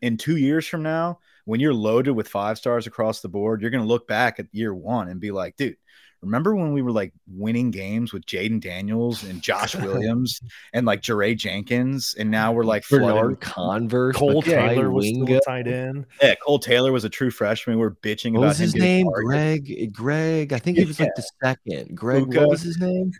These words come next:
Speaker 1: <laughs> Greg Brooks and Joe Fucka.
Speaker 3: Dude,
Speaker 1: Yeah.
Speaker 3: speaking of
Speaker 2: <laughs>
Speaker 3: names, there's one guy we haven't mentioned that had a lot.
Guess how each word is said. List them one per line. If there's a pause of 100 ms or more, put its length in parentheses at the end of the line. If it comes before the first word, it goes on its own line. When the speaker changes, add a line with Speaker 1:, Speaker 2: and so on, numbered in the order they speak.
(280)
Speaker 1:
<laughs>
Greg
Brooks
and
Joe
Fucka.
Speaker 3:
Dude, (100)
Speaker 1:
Yeah.
Speaker 3:
speaking
of
Speaker 2:
<laughs>
Speaker 3:
names,
there's
one
guy
we
haven't
mentioned
that (100)
had
a
lot.